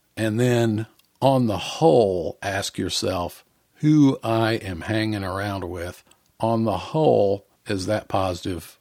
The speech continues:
or negative for me?" 'Cause it isn't just gonna be all about music, and it's not gonna be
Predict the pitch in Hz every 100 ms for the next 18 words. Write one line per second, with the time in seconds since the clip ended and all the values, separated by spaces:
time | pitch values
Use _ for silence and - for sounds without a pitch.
0 | _ 87 87 95 90 95 85 - 95 87
1 | 104 92 - _ _ 90 85 90 131 123
2 | 92 87 90 - 92 87 92 87 87 92
3 | 92 98 92 92 - - - - - -
4 | 87 87 92 104 117 113 - 95 85 90